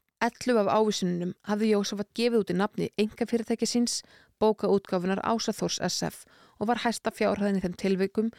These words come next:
rúmlega tólf milljónir króna á núvirði á einni ávísun. Aðrar voru gefnar út í eigin nafni á sparisjóðsreikning hans og hljóðaði svo hæsta upp á um þrjátíu og sex milljónir króna á núvirði.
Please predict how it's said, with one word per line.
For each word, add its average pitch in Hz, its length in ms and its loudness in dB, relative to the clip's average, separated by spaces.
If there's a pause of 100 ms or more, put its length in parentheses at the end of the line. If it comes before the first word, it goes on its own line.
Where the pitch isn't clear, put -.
(200)
rúmlega 202 480 2
tólf 220 320 0
milljónir 190 400 0
króna 175 400 -2
á 185 80 0
núvirði 180 400 2
á 175 80 0
einni 175 240 -2
ávísun. 202 480 -2 (680)
Aðrar 233 320 2
voru 226 80 2
gefnar 214 320 -2
út - 160 -6
í - 80 -
eigin 214 320 2
nafni 202 320 0
á - 80 0
sparisjóðsreikning 202 800 -2
hans 214 220 -2 (340)
og 208 140 -4
hljóðaði 214 340 4
svo 208 140 0
hæsta 214 420 -2
upp - 320 -6
á 190 80 2
um 190 160 2
þrjátíu 214 480 -2
og 190 80 -4
sex 185 220 -4 (100)
milljónir 208 400 2
króna 175 480 -2
á 202 80 2
núvirði. 196 380 2